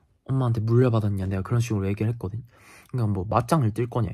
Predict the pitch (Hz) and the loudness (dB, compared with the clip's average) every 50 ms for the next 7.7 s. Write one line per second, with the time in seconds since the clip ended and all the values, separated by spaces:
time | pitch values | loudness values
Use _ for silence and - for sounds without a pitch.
0 | - - _ - - 139 131 120 110 - - - 131 117 120 123 127 135 - 170 | -10 -16 _ -8 -4 -2 0 0 -2 -2 -4 -4 -4 -2 0 0 -2 0 0 0
1 | 170 165 185 165 185 147 131 131 113 113 139 143 139 151 190 220 - _ _ - | -2 -2 -2 -2 0 0 2 2 2 2 0 -2 -2 -4 -6 -8 -10 _ _ -20
2 | - - - - 127 127 123 120 143 143 147 127 113 - - - 117 117 - 98 | -20 -14 -6 -4 -2 0 2 2 2 2 0 -2 -2 -4 -4 -6 -6 -6 -6 -10
3 | 107 - _ _ _ _ _ _ _ _ _ _ - - _ _ _ _ _ _ | -10 -10 _ _ _ _ _ _ _ _ _ _ -20 -20 _ _ _ _ _ _
4 | _ _ _ _ _ _ _ _ _ _ _ - - - - 131 117 - 117 123 | _ _ _ _ _ _ _ _ _ _ _ -14 -12 -4 -2 -2 0 2 2 2
5 | 131 143 139 - 156 139 135 131 127 117 123 117 110 - 127 120 117 117 - - | 2 2 0 0 -2 -2 0 0 -2 -2 -4 -4 -6 -4 -2 -2 -2 -2 -4 -8
6 | - 151 170 170 - - - 151 156 165 - 185 151 131 123 127 135 123 131 - | -6 -6 -6 -6 -6 -4 -2 0 0 2 2 2 2 4 2 0 0 -2 -4 -6
7 | - - - - 135 135 127 120 104 - - 120 - | -10 -14 -6 -4 -2 -2 0 -2 -2 -4 -6 -10 -12